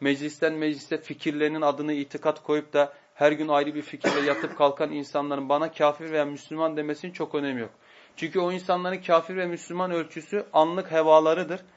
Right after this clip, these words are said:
O an birine kafir demek gerekiyorsa kafir der, aforoz ederler. Birine Müslüman demeleri gerekiyorsa kafir de olsa Müslüman derler. Biz bunlara defalarla şahit olduk. Sadece bu ses kaydı yaptığım insanın şahsına dair söylemiyorum.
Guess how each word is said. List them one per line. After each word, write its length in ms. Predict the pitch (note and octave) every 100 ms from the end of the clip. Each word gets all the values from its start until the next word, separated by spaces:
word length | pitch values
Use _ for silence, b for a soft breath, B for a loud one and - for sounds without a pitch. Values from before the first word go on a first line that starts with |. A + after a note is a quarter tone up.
| b b -
O 140 | F#3
an 220 | F3+ F3
birine 300 | E3+ F3+ F3+
kafir 420 | - F3 E3+ F3 E3
demek 280 | E3+ E3+
gerekiyorsa 580 | - E3 D#3+ D#3+ D#3 D3+
kafir 420 | - D#3+ D#3+ D#3+
der, 120 | D3+ D3
aforoz 420 | D3 D#3+ E3+ E3
ederler. 440 | D#3+ E3+ E3+ F3 F3 b b _
Birine 280 | F#3 F#3 F3
Müslüman 520 | F3+ - F3+ E3+ E3
demeleri 420 | E3+ E3 D#3+ D#3
gerekiyorsa 560 | D#3 E3+ D#3+ D#3+ D3+ E3+
kafir 460 | - E3 D#3+ F3 C#3+
de 60 |
olsa 200 | C#3+ D3+
Müslüman 580 | D3+ D#3+ - D#3+ D3+ D3+
derler. 340 | E3+ D#3+ E3+
Biz 180 | E3+ D#3
bunlara 340 | D#3+ D3+ D3 D3+
defalarla 500 | D#3+ D#3 D3+ C3+ B2
şahit 380 | - D#3+ E3+
olduk. 280 | F3 E3+ F#3 b b b b b
Sadece 420 | - G#3 G#3 G3
bu 200 | G#3 A3
ses 260 | - G3+ F#3+
kaydı 300 | F#3 F#3 F#3+
yaptığım 380 | F#3+ F#3 G3 G3
insanın 380 | F#3+ G3 F#3+ F3
şahsına 600 | - F3+ F3 F#3 F#3+ F3
dair 180 | F#3
söylemiyorum. 720 | F3+ E3 E3 F3+ D3 C#3 F3+